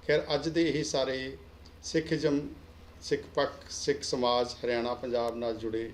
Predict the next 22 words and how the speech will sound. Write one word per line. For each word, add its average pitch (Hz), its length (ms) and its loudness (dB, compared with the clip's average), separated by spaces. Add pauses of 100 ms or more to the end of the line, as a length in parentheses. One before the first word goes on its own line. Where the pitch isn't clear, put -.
ਇਹ 107 160 -6
ਮਾਮਲੇ, 107 440 -2 (540)
ਤੇ 127 320 -2
ਜਿਹੜੀ 123 320 -4 (240)
ਦਰਸ਼ਕਾਂ 156 340 4
ਸ-, 180 120 2
ਸੁਨੇਹੀਆਂ 160 600 4
ਨੂੰ 151 300 4 (140)
ਦੱਸ 117 240 0
ਦਈਏ 135 240 -2
ਕਿ 123 200 -6
ਇਸ 113 500 -6 (120)
ਪ੍ਰੋਗਰਾਮ 139 440 4
ਦੇ 143 100 2
ਵਿੱਚ 113 340 -4
ਵਧੇਰੇ 113 400 0
ਜਾਣਕਾਰੀ 143 440 2
ਲਈ 127 200 -6
ਸਾਡੇ 110 280 -4
ਨਾਲ 110 220 -2
ਜੁੜੇ 104 260 -6
ਸਨ 107 240 -10